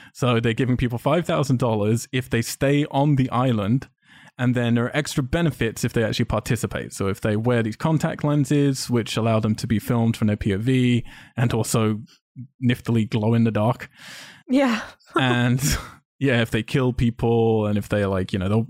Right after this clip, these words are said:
Speaker 1: they never get into exactly how much money they're gonna make, do they? But
Speaker 2: No,
Speaker 1: no
Speaker 2: they just say
Speaker 1: benefits.
Speaker 2: the more you participate, the more money you make.
Speaker 1: Yeah, there you go. So that's, yeah, basically their completely, you know, fair way to eschew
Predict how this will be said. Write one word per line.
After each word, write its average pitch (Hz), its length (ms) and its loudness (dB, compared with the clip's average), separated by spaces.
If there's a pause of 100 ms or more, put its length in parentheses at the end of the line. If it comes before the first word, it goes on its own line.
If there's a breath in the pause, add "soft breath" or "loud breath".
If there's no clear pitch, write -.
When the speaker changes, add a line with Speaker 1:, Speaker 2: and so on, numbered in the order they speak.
Speaker 1:
they 151 140 0
never 226 260 0
get 160 220 -2
into 151 180 2
exactly 127 320 -2
how 127 100 2
much 113 180 -2
money 113 200 2
they're 104 120 -2
gonna 95 180 -4
make, 80 240 -8
do 92 140 -6
they? 80 120 -6
But - 260 -8 (260)
Speaker 2:
No, 196 140 0
Speaker 1:
no 185 40 2
Speaker 2:
they 196 140 2
just 220 180 0
say 190 300 2
Speaker 1:
benefits. 170 80 -6
Speaker 2:
the 190 120 0
more 185 180 0
you 185 120 2
participate, 185 680 -2
the 175 80 -6
more 175 160 -2
money 160 300 -4
you - 80 -6
make. 71 360 -8 (920)
Speaker 1:
Yeah, - 200 -4 (340)
there - 100 -10
you - 80 -10
go. - 140 -10 (460)
So - 180 -4
that's, 151 340 -2
yeah, 101 200 -2
basically 123 480 0
their 110 340 0 (360)
completely, 165 680 0
you 175 100 2
know, 120 340 0
fair 147 400 0
way 123 360 2
to 123 180 0
eschew 123 640 2